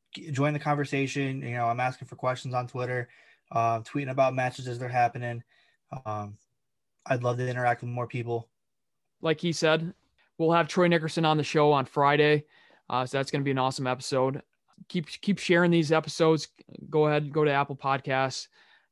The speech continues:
Speaker 2: you know, give it a five-star rate if you liked it, give it a review. Uh, you know, share it to your friends. I guess, like I said, this has been to twenty-one different states. So I guess the more you guys share,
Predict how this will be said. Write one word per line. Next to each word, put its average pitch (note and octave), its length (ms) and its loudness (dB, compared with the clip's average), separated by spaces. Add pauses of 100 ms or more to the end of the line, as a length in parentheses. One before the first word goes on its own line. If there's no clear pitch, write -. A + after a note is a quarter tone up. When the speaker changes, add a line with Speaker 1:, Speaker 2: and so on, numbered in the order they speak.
Speaker 2:
you B2+ 60 -10
know, B2 80 -6
give C#3 120 -2
it C3+ 60 0
a C3 100 0
five-star C3 460 -2
rate B2+ 220 2
if B2 100 -6
you B2+ 80 -4
liked B2+ 260 -2
it, C3 220 -2 (220)
give C3+ 120 -8
it C3 60 -4
a C3+ 40 0
review. C#3 540 0 (640)
Uh, - 80 -12 (100)
you A#2+ 80 -10
know, A#2 140 -6
share D3 220 2
it C#3+ 60 -6
to C#3+ 80 -4
your C3+ 80 -2
friends. C3+ 600 -4
I - 80 -10
guess, C3 340 -6 (100)
like C#3 180 -2
I C#3 80 0
said, C#3+ 440 0
this C#3+ 280 -2
has D3+ 80 -6
been D#3 220 2
to C#3+ 120 2
twenty-one E3 500 2
different D#3 260 0
states. D#3 600 0
So C#3 420 -4 (400)
I - 40 -4
guess C#3+ 120 -6
the D3 60 -4
more D3+ 200 4
you D3+ 80 4
guys C#3 180 2
share, C#3+ 480 0